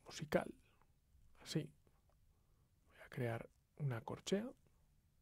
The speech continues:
La pintamos de negro. Y este es un sprite que claramente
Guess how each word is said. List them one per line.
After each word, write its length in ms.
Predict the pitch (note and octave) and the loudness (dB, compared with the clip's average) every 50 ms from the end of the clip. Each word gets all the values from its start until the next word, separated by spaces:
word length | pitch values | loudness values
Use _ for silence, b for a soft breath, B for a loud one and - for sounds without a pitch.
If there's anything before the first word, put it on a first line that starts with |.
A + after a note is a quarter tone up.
| - - - - - - - - - _ _ - _ - - - - - - - - - - _ _ _ _ _ _ _ _ _ _ - - - - | -20 -20 -20 -20 -20 -20 -20 -20 -20 _ _ -20 _ -20 -20 -20 -20 -20 -20 -20 -20 -20 -20 _ _ _ _ _ _ _ _ _ _ -20 -20 -20 -18
La 100 | - - - | -14 -12 -6
pintamos 500 | - A#2+ A#2 B2 - B2 A#2+ A#2 B2+ B2+ | -4 -4 -4 -2 -2 -2 -2 -2 -4 -4
de 80 | - C3 | 0 2
negro. 320 | D#3 E3+ F#3+ G3+ A3 - - _ - - - - - _ - - - - - _ _ - - - - _ - _ - - _ _ - - - - - - - - - - - - - - _ - - - | 6 6 6 6 4 2 0 _ -20 -20 -20 -20 -20 _ -20 -20 -20 -20 -20 _ _ -20 -20 -20 -20 _ -20 _ -20 -20 _ _ -20 -20 -20 -20 -20 -20 -20 -20 -20 -20 -20 -20 -20 -20 _ -20 -6 4
Y 80 | - F#3+ | 8 8
este 140 | G3 - C#4+ | 10 10 8
es 60 | B3 | 6
un 140 | A#3+ A3+ G3+ | 8 6 6
sprite 360 | - - F#3+ G3+ A#3 B3 - | 8 10 12 12 12 12 8
que 220 | - E3+ D3+ D3 - - | 6 6 6 4 4 4
claramente 640 | - F#3 F#3+ G#3+ G3+ G3+ G3+ G3 F3+ A#3 A#3+ - | 6 8 10 10 12 12 10 12 12 10 10 8